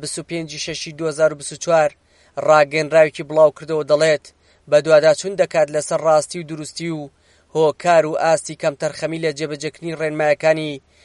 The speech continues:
تەندروستی لە دیاردەی لە بارچوونی کۆرپەلە و هەڵسوکەوتکردن لەگەڵ پاشماوەی لە بارچوون تایبەت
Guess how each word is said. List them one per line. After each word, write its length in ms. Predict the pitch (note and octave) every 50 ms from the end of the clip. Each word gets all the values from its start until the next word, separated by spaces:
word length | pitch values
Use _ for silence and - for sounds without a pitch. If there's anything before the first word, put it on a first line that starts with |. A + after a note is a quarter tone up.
| _ _ _ _
تەندروستی 600 | - D#3+ D#3 D#3 C#3+ D#3 D3+ C#3+ - - F3 D#3+ D#3+
لە 80 | D#3+ D3+ C#3
دیاردەی 560 | D#3+ D#3 D3+ C#3+ C3 D3+ D#3+ D#3+ D3+ C#3+ C3 _ _ _ _ _ _ -
لە 120 | C#3 D3 D3 C#3+
بارچوونی 500 | D#3+ D#3 C#3 - - E3+ E3 D#3+ C#3+ _
کۆرپەلە 500 | - E3 D#3 C#3+ - - D#3 D3+ D#3 D#3+ D#3+ D#3
و 40 | C#3+ C3 - _ _ _ _ _ _ _ _ -
هەڵسوکەوتکردن 1160 | D3+ D3+ D3 - - - D#3 - - - E3 D3+ C#3 _ - - - D#3 C#3+ C3+ E3+ F#3 F3+ E3+ D#3+
لەگەڵ 300 | D#3+ C#3+ D#3+ D#3 D3+ D3+ C3+ B2+ _ _ _ _ _ _ _ -
پاشماوەی 640 | D#3+ D#3 D3+ C#3+ - - D#3+ D#3 D#3 D#3+ D#3+ D#3+
لە 60 | D#3 D3
بارچوون 460 | D#3+ D3+ C#3 - - E3 E3 D#3+ C#3+ B2+ A#2+ _ _ _ _ _ _ _ _
تایبەت 560 | - E3 D#3+ D#3 D3+ C#3+ C#3+ D#3+ D#3+ D3+ _